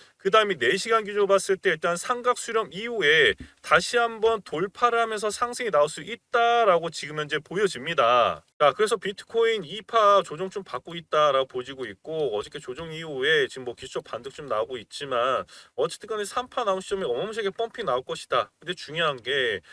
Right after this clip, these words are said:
내년 일월 십일 날, 일월 십일 날 에스이씨에서 아크인베스트와 이십 일 쉐어지가 신청한 비트코인 현물 이티에프 신청을 승인하든 거부하든 둘 중에 하나는 선택을 해야 하는 상황이다 보니까 비트코인도 조정을 받으면서 전체 코인 시장이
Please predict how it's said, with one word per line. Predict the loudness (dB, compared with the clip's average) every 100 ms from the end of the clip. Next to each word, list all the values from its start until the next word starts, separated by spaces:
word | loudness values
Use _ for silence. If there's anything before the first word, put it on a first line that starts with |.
| -20 _
내년 | 2 2 2
일월 | -4 0 2 0
십일 | -6 -10 -8 0
날, | 4 6 6 4 0
일월 | -4 -6
십일 | -6 -8 -6 2
날 | 2 2
에스이씨에서 | 0 -4 -6 -8 -4 -2 0
아크인베스트와 | 0 0 -2 -4 -2 -6 -6 -2 0
이십 | -2 -8 -10
일 | -8
쉐어지가 | -4 -4 -2 -4
신청한 | -4 -6 -6 -4 -6
비트코인 | -10 -16 -14 -10
현물 | -10 -8 -10
이티에프 | -10 -10 -10 -10
신청을 | -18 -20 _ -8 -2 0 0 -4 -20 _ _
승인하든 | -6 -4 -4 0 2 2 -2
거부하든 | 0 -2 -2 0 0 0 -4
둘 | -8
중에 | -14 -12
하나는 | -6 -2 -2 0 -2 -4 -10 _ _
선택을 | -8 -4 -2 -2
해야 | 0 0
하는 | 0
상황이다 | -2 -2 0 0
보니까 | -2 -10 -6 2 4 4 2 -4 -18 -20 _
비트코인도 | -12 -10 -8 -6 -6
조정을 | -8 -8 -6 -2 0
받으면서 | 0 0 -6 -8
전체 | -6 -8 -6 -8
코인 | -6 -8
시장이 | -6 -4 -4 -4 -4